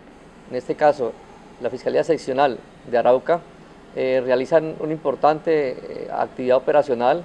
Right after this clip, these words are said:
en donde se logra, en diligencias de registro y allanamiento,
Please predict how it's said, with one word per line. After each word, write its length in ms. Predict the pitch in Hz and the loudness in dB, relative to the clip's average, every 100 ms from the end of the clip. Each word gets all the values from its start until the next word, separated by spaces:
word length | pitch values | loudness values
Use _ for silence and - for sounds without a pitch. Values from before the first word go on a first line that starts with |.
| - - - - | -12 -20 -20 -14
en 80 | 123 | -4
donde 240 | 135 131 | -2 -2
se 140 | - 127 | -4 2
logra, 340 | 139 156 120 - - - - - | 4 4 2 -2 -18 -20 -20 -12
en 380 | - 127 127 123 - - - 123 | -8 -6 -6 -10 -12 -20 -18 -10
diligencias 500 | 135 131 147 147 170 | -6 0 0 2 0
de 100 | 151 | 2
registro 300 | 127 139 160 | 0 0 0
y 80 | 151 | 0
allanamiento, 560 | 127 123 151 147 107 | 0 0 -2 -2 -8